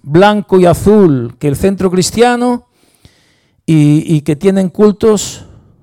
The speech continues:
o cultos o no sé lo que tienen, los martes y los domingos a las seis de la tarde.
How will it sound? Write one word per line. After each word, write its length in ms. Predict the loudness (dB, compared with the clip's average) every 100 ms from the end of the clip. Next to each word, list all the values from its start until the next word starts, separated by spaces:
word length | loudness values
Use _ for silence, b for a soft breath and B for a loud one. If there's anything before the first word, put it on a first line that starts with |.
| -20
o 200 | -20 -20
cultos 480 | _ -2 -2 -4 -4
o 60 |
no 120 | -4 -4
sé 160 | 0
lo 120 | 0
que 120 | 0 0
tienen, 420 | 0 0 -2 -8 _ _ _ _ _ _ _ _
los 280 | -2 0 2
martes 560 | 0 -2 0 -2 0
y 20 |
los 160 | -2 -2
domingos 480 | -2 -2 -4 -4 -4
a 60 |
las 160 | -6 -4
seis 160 | -4 -4
de 80 |
la 100 | -4
tarde. 460 | -4 -6 -8 -12 -16